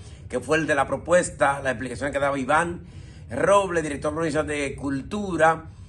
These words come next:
y bueno, los pintores, Franklin, que estaba ahí, los demás pintores que estaban haciendo un trabajo extraordinario de esta obra. Esta obra será inaugurada en los próximos días.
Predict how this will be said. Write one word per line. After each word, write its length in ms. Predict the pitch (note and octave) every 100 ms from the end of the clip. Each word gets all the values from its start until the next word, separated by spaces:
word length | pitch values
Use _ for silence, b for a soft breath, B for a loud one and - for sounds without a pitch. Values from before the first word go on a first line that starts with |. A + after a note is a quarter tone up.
| B B -
y 280 | D#3 D#3+ D3+
bueno, 380 | D3 F3 G3+ F#3
los 140 | D#3
pintores, 680 | - D#3 C#3 F#3+ C4+ A#3 -
Franklin, 640 | C3+ D3 D#3+ D#3+ D#3 D3+
que 80 | C#3+
estaba 320 | C#3 C#3+ C#3
ahí, 320 | C#3 D3 D3
los 140 | C#3 C3
demás 220 | C3 D#3
pintores 480 | D#3+ C#3+ D3+ C#3+ B B B
que 80 | -
estaban 340 | B2 C#3+ C#3+ D3
haciendo 380 | C3 D3 D3+
un 80 | D#3+
trabajo 280 | D#3 C#3+ D3+
extraordinario 680 | D3 D3 D3+ C#3+ C3+ C#3+ C#3
de 80 | B2+
esta 240 | - B2+
obra. 200 | A#2 A#2+
Esta 140 | D#3
obra 160 | D#3+ E3
será 140 | D3+
inaugurada 320 | D#3 D#3 D3+ D#3
en 60 |
los 80 | C#3
próximos 360 | D#3 C#3+ C#3 C#3
días. 300 | G#3+ G3+